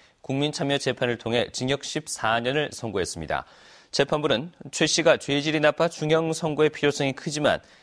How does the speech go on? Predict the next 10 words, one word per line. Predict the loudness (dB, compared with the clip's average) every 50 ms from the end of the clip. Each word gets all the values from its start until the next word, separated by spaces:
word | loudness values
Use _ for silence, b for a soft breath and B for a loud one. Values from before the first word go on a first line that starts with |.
| b b
우발적인 | 0 0 4 6 4 4 4 2 0 0
사건이었고 | 0 0 -2 -2 0 0 -2 0 2 2 0 0 2 0 0 0 0 -4 -8
잘못을 | -10 -4 -2 -2 0 0 0 0 -2 -4
후회하고 | -4 -4 -2 0 2 4 4 4 4 2
있다는 | 0 2 2 0 0 0
점을 | -2 -2 -2
판단해 | -2 -4 -8 -6 0 2 2 2 2 0 -2 b b b
형량을 | -8 -6 -4 -2 0 0 0 0
정했다고 | -2 -2 -2 0 0 0 0 0 -2 0
밝혔습니다. | -2 -4 -2 -2 -6 -6 -6 -10 -6 -4 -4 -6